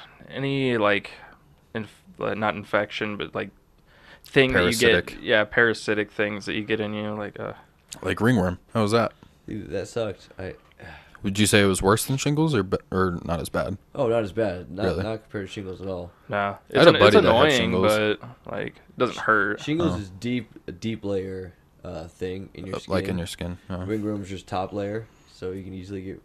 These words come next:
Speaker 3: rid of it with ointment.
Speaker 2: Hmm.
Speaker 1: Yeah, and it doesn't hurt. It just itches.
Speaker 3: It just spreads fast because
Speaker 1: No.
Speaker 3: it's top layer.
Speaker 1: Fuck, it spreads like
Speaker 3: All you gotta do
Speaker 1: God.
Speaker 3: is touch it and then touch something else and you spread it. It's
Speaker 1: Yeah.
Speaker 3: dumb as hell.
Speaker 2: I'm surprised I didn't get ringworm 'cause we're,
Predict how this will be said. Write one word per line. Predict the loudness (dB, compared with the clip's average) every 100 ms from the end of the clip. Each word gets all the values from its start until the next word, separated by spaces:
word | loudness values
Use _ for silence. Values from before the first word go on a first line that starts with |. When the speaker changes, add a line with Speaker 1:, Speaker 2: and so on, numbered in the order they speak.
| _ -14
Speaker 3:
rid | -10
of | -10
it | -12
with | -12
ointment. | -10 -10 -10 -12 -12 -6
Speaker 2:
Hmm. | -4 -4 -2
Speaker 1:
Yeah, | 0 0
and | 2
it | 4
doesn't | 4 4 0
hurt. | -2 -2 -4 -10 _ -10
It | -6
just | -6 -4
itches. | -6 -6 -8 -8 -16 _ _
Speaker 3:
It | -14
just | -12 -14
spreads | -14 -14 -14 -16 -20 _ -12
fast | -10 -10 -12 -18 _ _ _
because | -4 -4 -4
Speaker 1:
No. |
Speaker 3:
it's | -8
top | -12 -12 -10
layer. | -8 -8 -8
Speaker 1:
Fuck, | 2 2 2
it | -6
spreads | -10 -8 -6 -6
like | -2
Speaker 3:
All | 0 4
you |
gotta | 4 4
do | 2
Speaker 1:
God. |
Speaker 3:
is | 0
touch | -2 -4 -2
it | -4
and | -4
then | -8
touch | -10 -6
something | -8 -6 -6
else | -6 -6
and | -12 -14 -14 -16
you |
spread | -16 -10 -8 -8
it. | -8 -14 _ _ _ _ _ _ _ _ _ _
It's | -4
Speaker 1:
Yeah. | 0
Speaker 3:
dumb | 0 -2
as | -6
hell. | -8 -10 -16 -14 -8
Speaker 2:
I'm |
surprised | -4 4 6 6
I | 2
didn't | 0 0
get | 0
ringworm | 0 0 0 -2 -8 _ -10
'cause | -4 6
we're, | 8 8